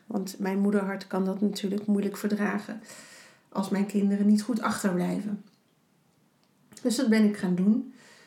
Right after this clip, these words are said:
En nu is het alweer ongelooflijk lang geleden dat ik daaraan startte. En dat je totaal geen idee had waar je aan begon. En ik kijk nu zo terug op zo'n mooie periode.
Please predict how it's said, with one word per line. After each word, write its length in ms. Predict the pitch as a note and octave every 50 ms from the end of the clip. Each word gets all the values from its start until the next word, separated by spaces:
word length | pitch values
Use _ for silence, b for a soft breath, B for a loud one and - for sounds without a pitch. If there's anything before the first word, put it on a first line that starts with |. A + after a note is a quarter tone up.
| B B B B B B _ _
En 460 | - G3+ G3 G3 G3+ G3+ F#3+ - - - _ _ _ _ _ _ _ _ _ _ _
nu 380 | - G#3 G3 G#3 A3 A3+ A3 -
is 120 | F#3+ -
het 180 | G#3 G3+ - -
alweer 320 | A3 G#3+ G3+ G3 G3+ G#3 - - -
ongelooflijk 720 | - A3+ A3+ A3 A3 - G#3+ G#3 G3+ G3 G3+ - G#3 G3+ G3+
lang 240 | G3+ G3 G3 F#3+
geleden 640 | - - G3+ G3 G3 G3 F#3+ G3 G3+ G#3+ A3+ A3 - - _ _ _ _ _ _ _ _ _ _
dat 200 | - G3+ F#3 F#3
ik 140 | G3+ G3 -
daaraan 320 | G3+ F#3+ F#3+ G3+ G3 F#3+
startte. 420 | - - - A3 G#3 A3 A3 - B3+
En 240 | B3 - G#3+ G3+
dat 220 | F#3+ G#3 G3 G3+ -
je 140 | G#3 G3 F#3+ G3 B B B B B B B B B B B - - _
totaal 460 | - G#3+ G#3 G#3 - B3+ B3+ C4 B3+
geen 240 | B3+ - A3 G#3+ G#3
idee 240 | G#3 G3+ G#3 G3+ G3
had 120 | F#3+ F#3
waar 180 | G3+ G3 G3+ G3+
je 100 | G3+ G#3
aan 140 | G3+ F#3+
begon. 560 | F#3 F#3 F#3 - G#3+ A3 B3+ C#4 D4+ - - - _ _ _ _ _ _ _ _ _ _ _ _ _ _ _ _
En 160 | - G3+ G3
ik 120 | G3 G3
kijk 220 | - G#3 G3 F#3+ G3+
nu 160 | G3+ F#3+ F#3
zo 180 | G3 G3+ G#3
terug 280 | G#3 G#3 - G3+ G3+ -
op 160 | A3 G#3+ -
zo'n 420 | - - - A#3 B3 D#4 E4+ E4 E4
mooie 300 | D#4+ D#4+ D#4+ D#4+ D#4 D#4
periode. 680 | D#4 C#4+ C#4 C4+ C4+ C4 B3+ B3+ B3+ B3 B3 A#3+ D4+